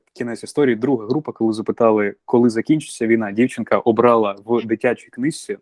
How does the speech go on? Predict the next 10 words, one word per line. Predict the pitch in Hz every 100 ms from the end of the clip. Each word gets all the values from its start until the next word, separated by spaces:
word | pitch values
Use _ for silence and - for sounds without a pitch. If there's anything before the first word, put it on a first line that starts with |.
| -
на, | 113 113 110
в | -
помацьки | 135 143 127 -
обрала | 107 117 117 110
сторінку, | - 117 151 143 107 - _ _ _ _ -
і | 127 117 117
текст | - 131 131 110
звучав | 110 131 117
таким | 117 - 107
чином, | - 151 123